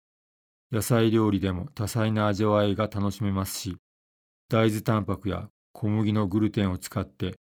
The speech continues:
肉のような味わいの料理ができます。ブラジルの集まりでは、お隣の台湾の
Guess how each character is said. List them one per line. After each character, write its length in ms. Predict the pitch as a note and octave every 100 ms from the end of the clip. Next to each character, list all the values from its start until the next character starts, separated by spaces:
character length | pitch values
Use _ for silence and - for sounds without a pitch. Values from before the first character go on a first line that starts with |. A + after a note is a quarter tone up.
| _ -
肉 240 | G#2 B2+
の 220 | A2+ A2
よ 160 | A2 G#2+
う 40 |
な 120 | G2 G2
味 200 | F#2+ G#2+
わ 120 | G#2+
い 60 | G#2
の 140 | G#2
料 200 | G#2 G2
理 80 | F#2+
が 140 | G#2+
で 100 | G2+
き 120 | F2
ま 120 | E2+ D#2
す。 200 | - - _ _ _ _ _ _ _ _ _ _ _
ブ 100 | G2+
ラ 100 | A2
ジ 100 | G#2+
ル 80 | A2
の 180 | A2 G2+
集 120 | A2+
ま 100 | G#2
り 100 | G2
で 120 | G2
は、 160 | F2+ F#2 _ _ _ -
お 80 | G2+
隣 280 | A#2+ A2
の 140 | A2 G#2+
台 240 | - A2
湾 240 | A2 G#2+ F#2
の 220 | F2+